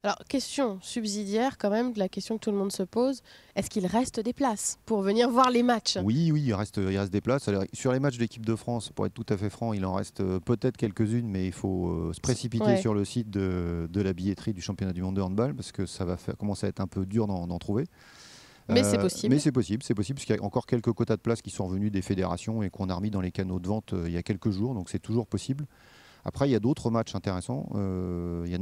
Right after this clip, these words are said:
Speaker 2: on a une poule qui est globalement de très bon niveau, avec la Pologne, la Norvège.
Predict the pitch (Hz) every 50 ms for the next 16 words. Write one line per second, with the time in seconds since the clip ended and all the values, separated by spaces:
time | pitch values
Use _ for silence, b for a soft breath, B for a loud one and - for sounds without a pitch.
0 | 101 - - 107 104 107 110 113 110 143 165 147 - 104 95 - - _ - 120
1 | 113 110 113 117 123 127 127 117 98 92 - - - 120 120 113 113 110 110 107
2 | 123 151 - b b b b b b b b - 98 101 - - 101 98 - 117
3 | 113 110 120 131 143 143 139 - - - 107 104 104 110 101 107 113 127 143 127
4 | 110